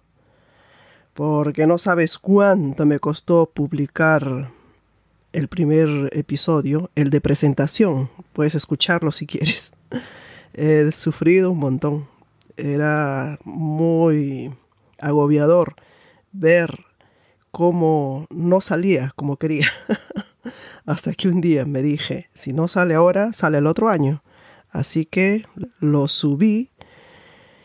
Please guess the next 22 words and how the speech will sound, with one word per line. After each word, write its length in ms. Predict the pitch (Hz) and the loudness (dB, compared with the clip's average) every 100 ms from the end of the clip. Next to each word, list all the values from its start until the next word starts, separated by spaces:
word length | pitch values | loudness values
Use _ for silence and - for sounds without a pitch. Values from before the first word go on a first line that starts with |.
| _ _ _ | _ _ _
y 840 | 147 147 139 135 135 131 131 127 - | -2 0 0 -2 -4 -6 -6 -8 -10
empezó 320 | 143 156 139 | -8 -8 -6
todo. 260 | 139 156 202 _ _ _ _ _ - | -6 -6 -8 _ _ _ _ _ -10
Así 320 | 147 - 175 | -8 -6 -6
que 180 | - 151 | -6 -4
un 200 | - 214 | 0 0
día 280 | 214 214 147 | 4 2 2
como 360 | - 135 139 180 | -2 -4 -2 0
hoy, 360 | 156 202 240 - | 0 -4 -8 -2
veintinueve 880 | 160 151 147 139 151 175 208 190 | 2 4 2 0 0 4 4 4
de 140 | 147 143 | 2 0
diciembre, 760 | 156 - 226 233 233 233 240 - | -2 -2 2 2 2 2 0 -2
me 280 | 160 151 147 | 0 2 2
atreví. 600 | 143 - 143 143 170 - _ _ _ _ _ _ _ _ _ _ | -2 -2 -2 0 0 -2 _ _ _ _ _ _ _ _ _ _
Ya 260 | 147 156 170 | -4 0 2
no 220 | 165 143 - | 0 -2 -4
quise 400 | 208 202 - 147 | -4 -2 -2 -4
seguir 600 | - 143 147 180 160 147 | -4 -6 -2 -2 -2 0
dándole 600 | 165 175 147 139 143 151 | 0 2 2 0 0 0
vueltas. 920 | 151 160 143 139 - 139 - - - _ _ _ _ _ _ _ - | 2 2 0 -4 -8 -8 -8 -8 -12 _ _ _ _ _ _ _ -6
Me 220 | 143 147 | -2 0
dije, 400 | 156 - - | 0 -4 -12